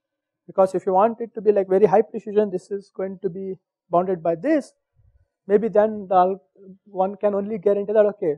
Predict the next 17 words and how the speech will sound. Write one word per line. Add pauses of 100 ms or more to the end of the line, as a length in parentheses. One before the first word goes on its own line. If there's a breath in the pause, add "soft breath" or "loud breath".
in
that
case (500)
I
will
give
you
a
larger
bound, (3000)
okay, (280)
like
this. (1040)
And
similarly, (680)
one
can